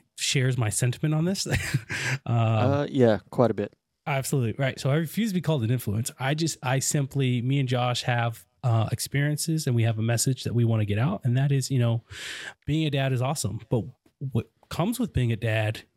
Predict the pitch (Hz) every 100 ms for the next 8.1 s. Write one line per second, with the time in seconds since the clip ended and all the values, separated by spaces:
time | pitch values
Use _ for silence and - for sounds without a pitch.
0 | - 117 110 107 127 135 139 131 127 -
1 | 113 110 - - - - _ - - -
2 | - 113 120 113 117 139 139 113 135 -
3 | 131 120 - 156 - - - 123 123 117
4 | - 185 160 113 - - 120 117 139 -
5 | - - - - - _ _ - - 156
6 | 175 - 165 165 160 147 139 139 127 120
7 | 123 113 110 104 107 - - 127 113 143